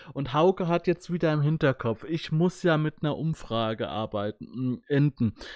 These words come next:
Und die, äh, es soll am besten auch irgendwie in, im, nach einer Action oder in einer Action-Szene die, äh, Spannung, äh,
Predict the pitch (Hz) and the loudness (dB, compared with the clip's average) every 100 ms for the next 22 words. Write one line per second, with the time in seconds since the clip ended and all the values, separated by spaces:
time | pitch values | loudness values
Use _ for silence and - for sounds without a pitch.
0 | - 160 - 165 175 170 - - _ _ | -18 -10 -4 -2 -2 -6 -8 -20 _ _
1 | - 151 151 151 175 170 160 170 175 - | -4 -4 -2 2 4 4 4 2 0 -4
2 | - - - - 180 185 180 165 156 - | -10 -10 -10 -4 -4 -4 -6 -6 -8 -10
3 | 151 139 131 147 156 160 170 - 170 - | -10 -8 -6 0 0 0 -2 -4 -12 -8
4 | - 160 131 151 127 170 165 - 180 - | -2 -2 -2 -2 -2 -2 -4 -6 -10 -8
5 | - 151 - - 147 147 151 143 147 135 | -4 -2 -4 -2 2 2 0 -2 -4 -6
6 | _ _ 123 120 90 123 127 _ - - | _ _ -10 -10 -12 -18 -20 _ -6 0
7 | 165 180 160 143 131 98 135 | 2 2 0 -2 -4 -6 -6